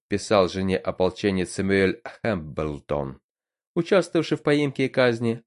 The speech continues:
отрубили руки, прострелили коленные чашечки, а потом, пока он не истек кровью, бросили в костер. И смотрели, пока он не испекся наподобие свиньи.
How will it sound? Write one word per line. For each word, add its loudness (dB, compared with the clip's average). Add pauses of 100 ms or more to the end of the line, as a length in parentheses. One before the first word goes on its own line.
(120)
отрубили 0
руки, -4 (460)
прострелили -2
коленные 0
чашечки, -4 (340)
а 0
потом, -2
пока 2
он 2
не 0
истек -6
кровью, -2 (360)
бросили -2
в -16
костер. -6 (720)
И -2
смотрели, 2
пока -2
он 2
не 0
испекся -4
наподобие -4
свиньи. -8